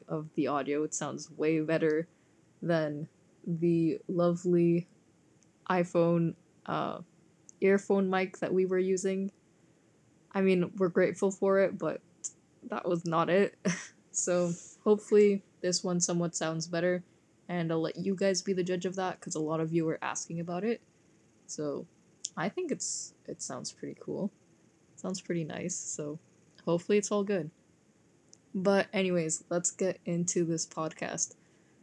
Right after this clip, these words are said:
So, for this podcast, I actually, this kind of idea came up as I was talking to one of my friends, and we were just debating the fact that,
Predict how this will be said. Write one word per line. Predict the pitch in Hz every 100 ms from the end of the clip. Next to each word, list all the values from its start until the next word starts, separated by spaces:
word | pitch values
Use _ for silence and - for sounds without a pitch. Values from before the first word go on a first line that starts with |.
| _ -
So, | - 202 202 202 196 - _ _ _
for | - 233
this | 190 156 202 - -
podcast, | - 175 170 - 175 208 - -
I | 196 190
actually, | 175 180 - - 208 202 202 - _ _ -
this | 196 - - - - _ _ _ _
kind | - 185 175
of | 175 175 165 - 180
idea | 170 160 170
came | 175 175 165
up | 165 170
as | - 170 170
I |
was | 175 170
talking | - 160 - 165
to | - 180 170 165 - _ _ _ _ _
one | 185 180
of |
my | 170 160
friends, | 170 208 196 175 - -
and | 175 175
we | 208
were | 233
just | 220 -
debating | 196 185 185 185
the | 180
fact | 170 160 -
that, | 170 156